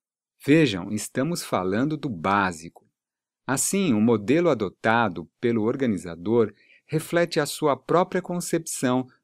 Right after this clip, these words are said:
do que é um evento vegano, e se o organizador não tiver uma boa conceituação teórica e técnica sobre o evento vegano, os erros poderão ser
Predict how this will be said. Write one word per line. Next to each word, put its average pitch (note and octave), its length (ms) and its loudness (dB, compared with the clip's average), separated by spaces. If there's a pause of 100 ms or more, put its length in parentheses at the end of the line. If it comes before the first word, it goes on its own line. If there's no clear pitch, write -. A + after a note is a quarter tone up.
(140)
do G3 100 0
que D#3+ 220 -2
é C#3 100 2
um D#3+ 160 2
evento G2+ 480 -2
vegano, A2+ 600 2 (300)
e G#2 160 0
se C3+ 220 0
o C#3 60 4
organizador A#2 840 4
não C3+ 220 -2
tiver A2 480 0
uma F#2 220 -2
boa C#3+ 360 4
conceituação A2+ 1040 -4 (320)
teórica A2+ 680 4
e F2 140 -8 (100)
técnica F#2+ 640 2
sobre A#2 420 -4
o F#2 100 -4 (140)
evento G#2 540 -4
vegano, F#2 580 0 (140)
os F3 260 -2
erros B2 480 0 (100)
poderão A#2 640 0
ser G#2+ 400 -4